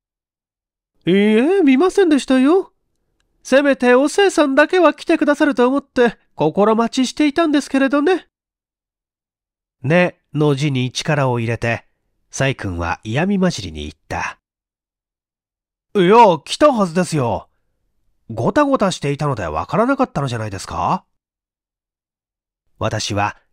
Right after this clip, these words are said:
宿の主婦に言ったと同じ言葉を繰り返した。いとこの細君はどうしてもそれを認めなかったが、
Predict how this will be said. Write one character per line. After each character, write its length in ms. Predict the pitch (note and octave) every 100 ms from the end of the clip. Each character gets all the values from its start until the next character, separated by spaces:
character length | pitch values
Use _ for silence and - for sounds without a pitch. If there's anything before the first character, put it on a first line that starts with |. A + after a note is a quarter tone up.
| -
宿 240 | D#3+ F#3+ D#3+
の 140 | C#3+
主 160 | - D#3
婦 120 | C3+
に 140 | A#2+
言 80 | A#2+
っ 20 |
た 220 | - C3
と 280 | A#2 F2+ E2
同 100 | A#2+
じ 140 | F3 F3
言 140 | D3
葉 280 | C#3+ C#3+ F2+
を 60 | -
繰 100 | G#2
り 80 | G#2+
返 200 | F#2 D#2
し 100 | -
た。 260 | D2+ - _ _ _ _ _ _ _ _ _ _ _ _ _ _ _ _ -
い 100 | F#3+
と 140 | G3+
こ 100 | E3+
の 120 | D3
細 220 | C3+ D3 C3+
君 200 | A#2+ A2+
は 180 | A2
ど 200 | G2 D#3+
う 60 | A#3
し 60 | -
て 120 | A3
も 160 | E3
そ 160 | C3 C3+
れ 80 | D3+
を 120 | C#3+
認 220 | C3+ D3
め 80 | D3
な 80 | C3+
か 80 | A#2
っ 100 | -
た 120 | F2
が、 240 | D#2+ -